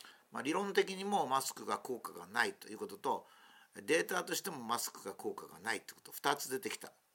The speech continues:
ということですね。それから、大江戸線の運転手の感染ですね。これも三十九人かなんかですから、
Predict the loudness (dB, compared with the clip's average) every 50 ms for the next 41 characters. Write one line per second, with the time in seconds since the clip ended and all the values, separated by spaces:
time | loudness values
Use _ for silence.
0 | _ -10 -6 -4 -4 -4 -6 -6 -12 -8 -2 0 0 0 -2 -4 -14 -20 -20 -20
1 | -20 -20 -20 -20 _ -8 -2 0 0 2 4 4 6 8 8 8 6 6 2 -4
2 | -12 -14 -14 -14 -16 -20 -20 _ _ -12 -6 0 2 4 6 6 6 4 4 4
3 | 4 4 4 4 2 -2 -2 -2 -4 -2 0 2 2 2 2 0 0 -2 -2 0
4 | 0 0 0 0 -2 -2 0 0 0 0 0 -4 -8 -8 -8 -4 -2 -2 0 0
5 | 0 -2 -2 -2 -2 2 4 4 4 2 0 -6 -4 -4 -4 -4 -4 -4 -2 -2
6 | -2 -2 -2 -2 -2 -2 -4 -6 -8 -8 -8 -6 -2 0 2 2 2 0